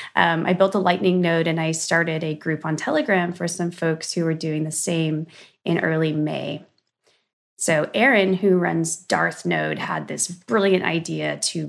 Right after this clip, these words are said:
graph all of our Lightning node connections.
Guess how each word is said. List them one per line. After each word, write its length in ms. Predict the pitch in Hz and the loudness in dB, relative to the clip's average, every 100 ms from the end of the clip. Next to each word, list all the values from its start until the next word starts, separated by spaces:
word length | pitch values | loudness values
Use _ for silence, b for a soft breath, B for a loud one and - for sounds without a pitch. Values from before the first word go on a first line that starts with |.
| - | -10
graph 520 | - 180 165 147 - - | 0 2 2 -4 -8 2
all 220 | 175 175 | 2 2
of 100 | 170 | 0
our 160 | 160 | -2
Lightning 420 | 160 160 - 165 160 | -2 -2 -2 -2 -2
node 220 | 160 160 | -4 -6
connections. 840 | - 175 160 - 247 294 302 - | -6 -4 -4 -2 -2 -2 -2 -4